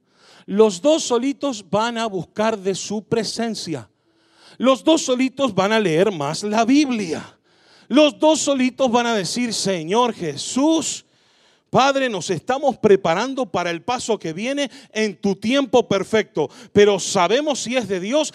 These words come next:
si nos acercamos más a ti". Denle una sillita a Luisito porque se me va a calambrar, Luisito. Ya termino, Luisito.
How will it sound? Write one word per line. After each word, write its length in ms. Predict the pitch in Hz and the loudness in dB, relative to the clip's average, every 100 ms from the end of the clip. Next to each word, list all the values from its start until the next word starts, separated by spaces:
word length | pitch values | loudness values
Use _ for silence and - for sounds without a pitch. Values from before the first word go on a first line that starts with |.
| - | -16
si 300 | - - 202 | -12 -8 -8
nos 260 | 180 165 175 | -8 -8 -8
acercamos 680 | 151 151 139 - 196 208 | -8 -8 -8 -6 -6 -6
más 400 | 160 147 208 214 - | -8 -6 -6 -8 -10
a 180 | 185 202 | -6 -6
ti". 340 | - 269 160 _ _ _ _ _ - | -4 -6 -6 _ _ _ _ _ -2
Denle 300 | 190 262 262 | 0 0 -2
una 280 | 262 262 | -4 -4
sillita 400 | 240 226 196 233 | -4 -6 -8 -4
a 40 | 233 | -4
Luisito 380 | 214 233 226 214 | -4 -10 -10 -8
porque 200 | 208 175 | -10 -10
se 100 | 175 | -10
me 120 | 175 | -6
va 100 | 208 | -6
a 60 | |
calambrar, 480 | - 170 160 156 170 | -6 -10 -8 -6 -6
Luisito. 340 | 139 123 135 131 | -8 -14 -18 -6
Ya 180 | 254 | -4
termino, 500 | 294 311 320 349 311 | -2 -2 0 -2 -2
Luisito. 540 | 226 196 180 160 131 | -6 -10 -12 -14 -16